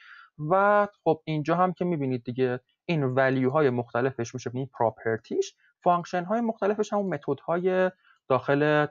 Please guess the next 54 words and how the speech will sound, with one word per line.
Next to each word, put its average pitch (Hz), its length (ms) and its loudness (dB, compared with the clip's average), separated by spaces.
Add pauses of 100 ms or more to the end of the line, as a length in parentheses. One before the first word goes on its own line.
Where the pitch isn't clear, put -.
(120)
اه، 110 480 -2
یک 123 220 -2
آبجکت 113 500 -2
هستش. - 460 -8 (760)
بعد 403 200 4
میاد 370 220 0
حالا 226 140 4
راجع 208 240 2
به 220 60 0
این 202 100 -4
آبجکت 170 400 2
اینجا 165 200 -4
یه 175 60 0
ذره 175 240 2
توضیح 151 340 0
می‌ده. 214 160 -4
حالا 175 120 2
من 180 220 2
با 160 60 -2
پلات 156 380 -2
کار 214 200 0
کردم، 208 320 2
این 196 120 -4
با 190 200 2 (100)
هیستوگرام 139 580 0
اومده 113 300 -2
این 113 120 -4
تو-، 110 240 -6
توضیح 113 400 -2
می‌ده. 123 180 -10
حالا 311 120 -6
من 240 140 -4
به 170 80 -2
نظرم 151 240 -2
پلات 135 300 -4
کاربردی 117 520 0
تر 113 220 2
بودش. 120 440 -6 (760)
بعد 254 200 2
اینجا 214 240 0
دوباره 185 340 2
حالا 175 180 2
این 175 120 -2
فکر - 160 -8
کنم 165 260 -4
تکراری 143 540 -4
هستش 233 580 -6
و 202 60 2
بعدش 220 320 -2
هم 208 100 -2
این 208 100 -2
اومده 175 240 0
اینجا 180 200 -4
مثلاً 170 400 -2